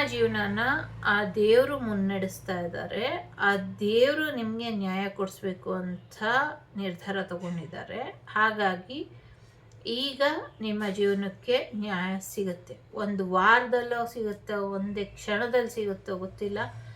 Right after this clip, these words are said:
ಒಟ್ನಲ್ಲಿ ಹಂಸ ಕ್ಷೀರ ನ್ಯಾಯ ಅನ್ನುವಂಥ ರೀತಿಲಿ ನ್ಯಾಯಕ್ಕೆ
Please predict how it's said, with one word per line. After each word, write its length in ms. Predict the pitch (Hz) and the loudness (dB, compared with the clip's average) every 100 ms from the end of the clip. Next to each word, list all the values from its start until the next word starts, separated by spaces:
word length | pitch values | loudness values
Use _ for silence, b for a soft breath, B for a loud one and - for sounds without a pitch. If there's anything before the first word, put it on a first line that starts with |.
| B B - | B B 0
ಒಟ್ನಲ್ಲಿ 800 | - 233 233 269 294 285 285 302 - - - | 4 4 2 0 0 2 -2 -4 -8 -12 -12
ಹಂಸ 380 | - 254 311 311 320 | -4 -2 -2 -2 -2
ಕ್ಷೀರ 440 | - - 233 220 214 208 | -2 -6 0 0 0 -2
ನ್ಯಾಯ 420 | 196 196 202 208 | -2 -2 -2 -2
ಅನ್ನುವಂಥ 680 | 202 196 196 196 196 190 208 | -4 -4 -4 -4 -4 -6 -4
ರೀತಿಲಿ 540 | 190 196 190 214 220 311 B B B - 214 | -4 -4 -4 -6 -4 -10 B B B -14 -6
ನ್ಯಾಯಕ್ಕೆ 920 | 202 202 196 220 233 - 285 370 403 | -2 0 0 0 -4 -8 -10 -10 -12